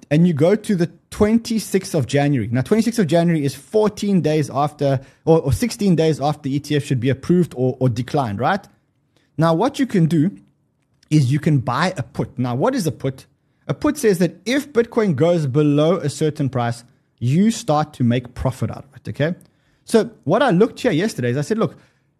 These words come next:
if the E T F doesn't get approved," now, remember, everyone is saying the E T F is gonna get approved,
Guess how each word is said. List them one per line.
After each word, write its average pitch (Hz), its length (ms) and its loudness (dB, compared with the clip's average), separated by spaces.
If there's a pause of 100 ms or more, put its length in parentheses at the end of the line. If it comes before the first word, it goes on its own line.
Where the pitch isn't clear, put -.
(220)
if - 400 -2
the 147 200 -2
E 226 120 2
T 190 260 2
F - 240 -2
doesn't 160 400 2
get 147 160 0
approved," 127 240 -2
now, 190 240 0
remember, 233 560 6
everyone 294 460 4
is 220 120 2
saying 214 220 2
the 175 160 0
E 196 40 0
T - 140 -2
F 175 140 -2
is 139 80 -2
gonna 156 160 0
get 143 140 0
approved, 196 360 -2